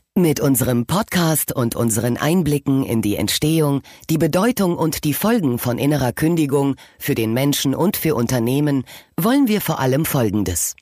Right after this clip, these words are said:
Die Diskussion um dieses Thema versachlichen und Wege hinaus oder besser noch weniger Wege hinein aufzeigen. Denn erst der Einblick in die Relevanz und den Umgang mit Themen wie Engagement und innere Kündigung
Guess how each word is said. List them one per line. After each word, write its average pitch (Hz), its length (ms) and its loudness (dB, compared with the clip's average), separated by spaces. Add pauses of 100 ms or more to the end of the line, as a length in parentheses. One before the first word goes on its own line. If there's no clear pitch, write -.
(500)
Die 190 240 0
Diskussion 196 680 0
um 117 140 0
dieses 110 320 0
Thema 131 340 0
versachlichen 135 800 -2 (320)
und 190 260 -2
Wege 220 240 2
hinaus 127 680 0
oder 110 340 -2
besser 139 320 0
noch 127 260 -2 (300)
weniger 156 640 0
Wege 123 260 0
hinein 170 540 2
aufzeigen. 101 760 -2 (180)
Denn 180 260 0
erst 139 260 -2
der 165 160 -2
Einblick 185 420 0
in 123 140 0
die 120 100 2
Relevanz 120 640 0
und 113 320 -2
den 107 160 -2
Umgang 139 500 0
mit 101 140 0
Themen 139 420 0
wie 110 220 -2
Engagement 107 840 0
und - 340 -6
innere 131 320 2
Kündigung 147 540 2